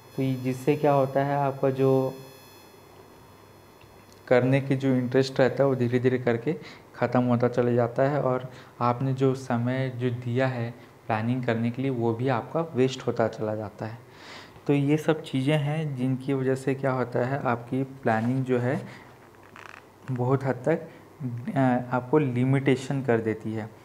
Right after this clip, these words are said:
और जिसमें सबसे इम्पॉर्टेंट चीज़ है वो क्या है, आपकी क्रिएटिविटी और आपकी इनोवेटिव थिंकिंग्स को क्या करती है,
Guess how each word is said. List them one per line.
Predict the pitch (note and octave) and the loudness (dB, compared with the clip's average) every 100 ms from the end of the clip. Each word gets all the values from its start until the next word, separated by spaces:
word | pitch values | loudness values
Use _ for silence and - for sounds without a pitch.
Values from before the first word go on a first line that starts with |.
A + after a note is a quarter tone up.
| - C3 | -8 -4
और | |
जिसमें | A#2+ B2+ B2+ C3+ | -2 -2 0 0
सबसे | - C3+ C3+ | 0 0 0
इम्पॉर्टेंट | D3 C#3 C3 B2+ C#3 C#3+ | -2 2 4 4 0 -4
चीज़ | C3 B2+ | -4 -2
है | C#3 | -2
वो | C3+ B2+ C3 | 0 0 0
क्या | C3 B2+ | -2 -2
है, | C3+ | -2
आपकी | D3+ B2 A#2+ B2+ | -2 -4 -6 -12
क्रिएटिविटी | - B2 A#2+ A#2+ C#3 C3+ C3+ D3+ D#3+ | -6 -2 0 0 0 0 -2 -2 0
और | C3+ B2+ | 0 0
आपकी | A#2+ B2 C#3 - | -2 -4 -8 -6
इनोवेटिव | C3 B2 B2 B2 C3+ - | -4 -2 -2 -2 -4 -4
थिंकिंग्स | B2 A#2+ C3 C3 | -4 -2 -4 -4
को | C3 | -6
क्या | B2 A#2 | -4 -4
करती | A#2 A#2+ - | -4 -6 -6
है, | B2 D3+ | -4 -4